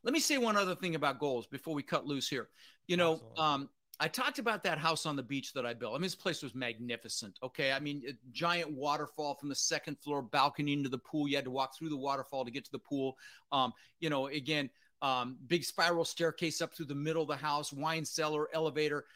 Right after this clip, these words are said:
Speaker 1: I mean, on the second floor, I had aquariums built around the spiral staircase. Cost me almost two hundred grand. So this gives you an idea of the house. So I worked for that thing for twenty years, okay?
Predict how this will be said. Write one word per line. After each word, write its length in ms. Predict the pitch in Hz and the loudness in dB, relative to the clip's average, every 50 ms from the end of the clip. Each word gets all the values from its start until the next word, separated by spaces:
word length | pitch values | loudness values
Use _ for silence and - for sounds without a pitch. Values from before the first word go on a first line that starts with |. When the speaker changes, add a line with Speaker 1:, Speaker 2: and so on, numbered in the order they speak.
| - - _ - | -20 -20 _ -6
Speaker 1:
I 40 | |
mean, 160 | 165 175 175 175 | -2 0 0 0
on 100 | 175 170 | 0 0
the 80 | 165 | -2
second 360 | 160 - - 220 214 - 180 | -2 0 -2 -2 -2 -2 -8
floor, 200 | - - 196 190 | -8 -4 -2 -2
I 60 | 185 165 | -2 -2
had 160 | 175 180 160 | -2 -4 -4
aquariums 680 | - - - - 190 196 202 202 202 190 165 139 113 | -6 -8 -6 0 2 2 4 2 2 0 -2 -4 -6
built 300 | 123 120 165 175 170 - | -2 2 2 2 2 0
around 300 | 170 156 160 160 156 151 | -4 0 2 2 2 0
the 60 | 139 | -2
spiral 300 | - - - 165 156 147 | -4 -2 0 0 2 0
staircase. 480 | 135 - - 170 160 - - 156 143 - | 0 -2 0 0 0 0 -2 -6 -6 -6
Cost 300 | - - 160 156 - - | -4 -4 -4 -4 -4 -6
me 80 | 156 | -8
almost 260 | 147 143 135 120 - - | -6 -6 -8 -8 -10 -10
two 140 | - 156 | -8 -6
hundred 240 | 135 143 135 120 104 | -4 -4 -6 -6 -6
grand. 260 | 117 123 113 98 90 - _ - - | -6 -8 -8 -8 -10 -16 _ -16 -12
So 140 | - 165 | -10 -8
this 100 | 165 147 | -6 -4
gives 180 | - 196 185 131 | -2 -4 -2 -2
you 60 | 160 | -2
an 80 | 160 151 | -2 0
idea 240 | 143 135 127 127 120 | 0 0 0 -2 -4
of 60 | 113 113 | -4 -4
the 80 | 123 | -8
house. 220 | 104 92 - - - _ _ _ _ _ _ _ - | -10 -10 -12 -16 -20 _ _ _ _ _ _ _ -6
So 160 | - 190 180 | -2 0 2
I 80 | - | 2
worked 320 | 202 190 185 226 269 269 - | 2 2 4 2 2 2 0
for 140 | - 269 240 | -4 -4 -2
that 240 | 208 180 170 - | -2 -2 -4 -4
thing 160 | - 180 170 - | -4 -6 -6 -6
for 160 | - 143 - | -6 -10 -10
twenty 640 | - - - 160 165 185 175 185 - 196 185 175 - - 139 | -10 -12 -12 -8 -8 -8 -8 -8 -10 -10 -10 -12 -14 -16 -10
years, 520 | 127 147 151 139 123 110 117 - - - - - | -6 -4 -2 -2 -2 -4 -4 -6 -6 -6 -6 -12
okay? 320 | 123 117 - 170 170 196 | -10 -2 0 2 2 0